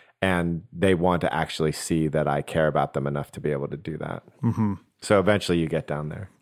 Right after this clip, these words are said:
Speaker 2: Yeah, which is, that's an interesting point here, because often we, we project that someone else, if we were in their shoes and we imagine what they would want if we were them, or,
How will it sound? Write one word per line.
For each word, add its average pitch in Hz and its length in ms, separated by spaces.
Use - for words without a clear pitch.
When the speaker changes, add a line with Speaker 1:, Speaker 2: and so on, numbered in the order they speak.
Speaker 2:
Yeah, 120 220
which 131 160
is, 147 140
that's 151 240
an 165 80
interesting 170 400
point 127 260
here, 113 160
because 117 520
often 135 380
we, 123 420
we 147 160
project 143 460
that 139 160
someone 135 240
else, 127 360
if 151 180
we 170 100
were 165 140
in 151 80
their 147 140
shoes 131 500
and 131 360
we 147 180
imagine 139 360
what 127 140
they 131 100
would 120 140
want 117 280
if 127 140
we 123 80
were 117 120
them, 110 340
or, 113 160